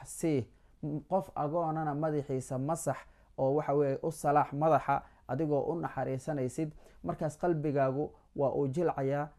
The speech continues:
naxariisaad dareemaysaa. Markaad q-, qalbigaagu jilcana,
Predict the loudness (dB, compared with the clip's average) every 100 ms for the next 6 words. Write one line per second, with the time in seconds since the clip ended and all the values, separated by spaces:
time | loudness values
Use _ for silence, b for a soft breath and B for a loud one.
0 | -10 -8 -2 0 0 -2 -2 0 0 0
1 | 0 0 0 -2 b b -6 -6 -2 -4
2 | -4 -14 -18 -8 -6 -4 0 0 0 0
3 | 0 -2 0 0 0 -2 -4